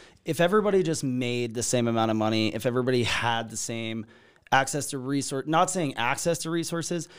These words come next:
mm, there's a lot of people that wouldn't be doctors. They just wouldn't,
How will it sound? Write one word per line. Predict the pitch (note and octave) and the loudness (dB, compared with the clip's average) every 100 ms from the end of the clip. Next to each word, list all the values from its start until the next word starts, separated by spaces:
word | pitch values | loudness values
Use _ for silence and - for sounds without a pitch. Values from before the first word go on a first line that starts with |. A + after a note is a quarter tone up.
| - - - - | -20 -20 -20 8
mm, | D3+ C#3 C#3 C#3 | 12 12 12 12
there's | D#3+ F3+ | 10 10
a | |
lot | C#3 B2 D#3+ | 2 0 0
of | D#3+ | 0
people | G3 G3+ | 0 0
that | D#3 C3+ | 0 0
wouldn't | B2 C#3 D3+ C#3+ | 2 4 4 6
be | C#3 | 8
doctors. | D3+ G3+ - - B1+ B2 | 10 8 2 -8 -6 6
They | D3 | 6
just | C#3 - D#3+ | 6 4 2
wouldn't, | B2 A2 B2 E3+ G3 | 0 6 6 6 -2